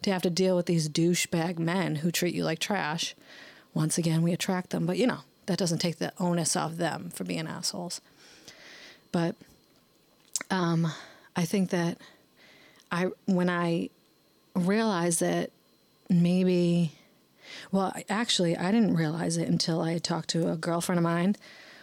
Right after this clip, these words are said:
who was telling me that, you know, we attract men, we attract what we believe we're worth, which is what I've been saying, but I didn't,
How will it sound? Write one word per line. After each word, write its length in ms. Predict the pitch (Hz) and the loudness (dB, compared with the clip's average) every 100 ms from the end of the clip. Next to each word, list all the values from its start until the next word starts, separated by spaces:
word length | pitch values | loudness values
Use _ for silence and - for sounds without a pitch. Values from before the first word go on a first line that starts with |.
| - | -20
who 280 | - - 202 | -8 0 2
was 340 | 180 175 170 - | 4 4 2 0
telling 300 | 196 185 180 | 0 2 2
me 120 | 170 | 2
that, 200 | 165 - | 0 -2
you 120 | - | 2
know, 120 | 180 170 | 2 4
we 260 | 175 208 | 2 2
attract 560 | 202 - 202 175 170 - - _ _ _ _ _ _ _ _ 190 | 2 0 0 -2 -4 -8 -12 _ _ _ _ _ _ _ _ 0
men, 560 | 175 175 165 160 156 - _ _ _ - - - - | 2 2 0 0 -4 -10 _ _ _ -20 -20 -12 0
we 160 | 202 | 2
attract 580 | 202 - 202 196 - - - _ _ _ _ - | 2 0 -2 -2 -4 -8 -10 _ _ _ _ -2
what 200 | 185 175 | 0 2
we 120 | 170 | 2
believe 320 | 170 165 160 | 4 2 2
we're 100 | 170 | 0
worth, 380 | 170 180 165 - | 0 -2 -4 -4
which 200 | 165 - | -2 -2
is 160 | 160 | -4
what 280 | - 185 165 | -4 -4 -2
I've 140 | 156 170 | -2 -2
been 140 | 156 | -2
saying, 320 | - 165 160 | 0 0 2
but 160 | 165 - - - - - - - | 0 -4 -14 -18 -20 -20 -16 -4
I 140 | 190 | 0
didn't, 320 | 196 180 165 | 2 2 2